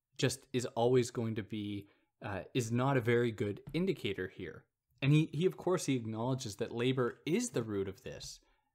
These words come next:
Labor is the root of value. It is consistent across all of these various systems. But at the same time, we can't say for sure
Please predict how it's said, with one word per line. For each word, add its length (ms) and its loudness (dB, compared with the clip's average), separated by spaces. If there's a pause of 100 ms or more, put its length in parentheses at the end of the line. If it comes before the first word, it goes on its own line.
Labor 480 2
is 200 0
the 80 -2
root 180 0
of 80 -6
value. 400 -4
It 120 -8
is 260 -10
consistent 640 -6
across 380 -6
all 180 -2
of 80 -6
these 180 -8
various 320 -6
systems. 580 -6 (360)
But 100 -4
at 60 -6
the 60 -12
same 260 -2
time, 560 -2 (880)
we 100 0
can't 340 -4
say 220 -2
for 140 -8
sure 520 -2